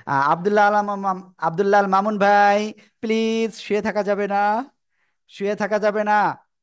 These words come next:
আব্দুল্লাহ আল মামুন ভাই, শুয়ে থাকা যাবে না, উঠে বসে পড়তে হবে।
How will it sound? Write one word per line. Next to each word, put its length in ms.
আব্দুল্লাহ 440
আল 220
মামুন 360
ভাই, 200
শুয়ে 260
থাকা 340
যাবে 260
না, 100
উঠে 340
বসে 340
পড়তে 420
হবে। 260